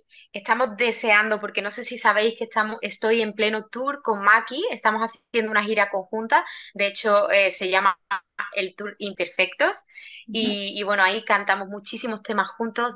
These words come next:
Speaker 1: Está Imperfectos también. Eh, muchos de nuestros éxitos. Está siendo una gira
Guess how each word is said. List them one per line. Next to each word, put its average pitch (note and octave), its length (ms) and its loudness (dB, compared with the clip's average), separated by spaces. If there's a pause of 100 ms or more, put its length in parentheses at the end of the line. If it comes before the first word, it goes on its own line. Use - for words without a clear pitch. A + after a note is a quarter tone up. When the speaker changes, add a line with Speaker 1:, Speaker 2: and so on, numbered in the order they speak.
(100)
Speaker 1:
Está F#3 400 -2
Imperfectos F#3 580 -8
también. G3+ 560 -6 (440)
Eh, F#3+ 560 -2
muchos G#3+ 460 -4
de G#3+ 100 -4
nuestros G3 380 -6
éxitos. B3+ 600 -2
Está A3 220 -6
siendo G#3+ 360 -2
una G#3 220 0
gira G#3 280 2